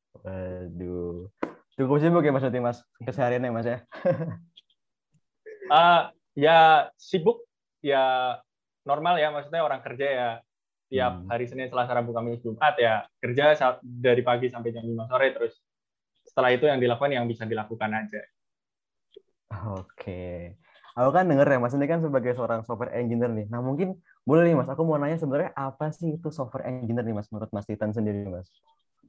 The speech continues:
Speaker 2: Ah, oke. Jadi ini mungkin aku jauh dari teori di buku atau, eh, aku
Speaker 1: Hmm.
Speaker 2: menyimpulkan dengan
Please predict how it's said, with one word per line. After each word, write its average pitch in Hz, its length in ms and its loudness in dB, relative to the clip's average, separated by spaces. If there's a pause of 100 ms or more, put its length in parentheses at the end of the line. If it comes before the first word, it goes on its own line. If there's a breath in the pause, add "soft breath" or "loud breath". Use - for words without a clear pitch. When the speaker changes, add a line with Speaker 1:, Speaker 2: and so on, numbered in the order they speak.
(420)
Speaker 2:
Ah, 135 560 6 (120)
oke. 127 600 2
Jadi 151 520 0
ini 160 200 2
mungkin 190 320 0
aku 190 480 0
jauh 131 280 -2
dari 123 360 -4
teori 123 400 0
di 120 80 -18
buku 120 160 -20
atau, 117 560 -2
eh, 104 400 0
aku 147 120 2
Speaker 1:
Hmm. 180 120 2
Speaker 2:
menyimpulkan 156 400 0
dengan 123 320 -6